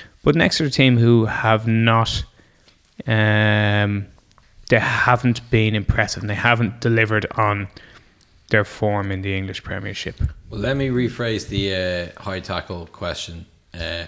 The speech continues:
Speaker 2: away from unpopular decisions away from home when, like, is it Cooper Woolley?
Speaker 1: Yeah.
Speaker 2: When they get their clock cleaned and they're, like, boom,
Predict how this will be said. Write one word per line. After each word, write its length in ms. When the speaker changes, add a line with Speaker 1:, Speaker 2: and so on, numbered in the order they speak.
Speaker 2:
away 320
from 360
unpopular 540
decisions 680
away 240
from 160
home 400
when, 280
like, 320
is 100
it 100
Cooper 440
Woolley? 560
Speaker 1:
Yeah. 160
Speaker 2:
When 140
they 100
get 160
their 140
clock 300
cleaned 380
and 160
they're, 80
like, 220
boom, 540